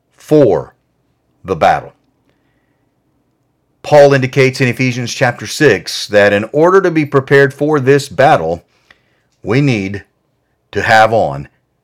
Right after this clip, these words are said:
the armor of God. Now, this armor is imperative.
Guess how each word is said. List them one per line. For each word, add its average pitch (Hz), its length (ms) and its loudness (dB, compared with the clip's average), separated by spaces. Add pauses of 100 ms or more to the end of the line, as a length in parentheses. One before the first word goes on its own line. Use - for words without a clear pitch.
(120)
the 104 100 -4
armor 90 320 -2
of 80 120 -12
God. 113 360 -2 (1040)
Now, 80 240 -4
this 101 320 -6
armor 104 560 0
is 202 260 -4
imperative. - 920 -4